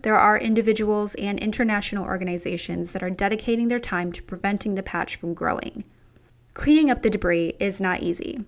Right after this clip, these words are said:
Some of the debris will take a very long time to break down in the environment, while others, like plastic, never fully go away.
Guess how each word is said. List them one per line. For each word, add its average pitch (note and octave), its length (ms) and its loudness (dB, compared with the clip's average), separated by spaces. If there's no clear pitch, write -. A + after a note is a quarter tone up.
Some B3 240 4
of B3+ 80 4
the B3 60 4
debris G#3+ 380 4
will F#3+ 180 0
take F#3+ 260 -2
a F#3 160 0
very G#3 380 2
long G3 260 0
time F3 320 -2
to F#3 100 -4
break F3 220 -2
down E3+ 220 0
in E3+ 100 -2
the F3 120 -2
environment, E3+ 640 -4
while F3 320 -2
others, G3+ 560 2
like E3 220 -2
plastic, F#3+ 640 -2
never F#3+ 320 2
fully E3+ 260 -2
go E3 200 -2
away. - 380 -6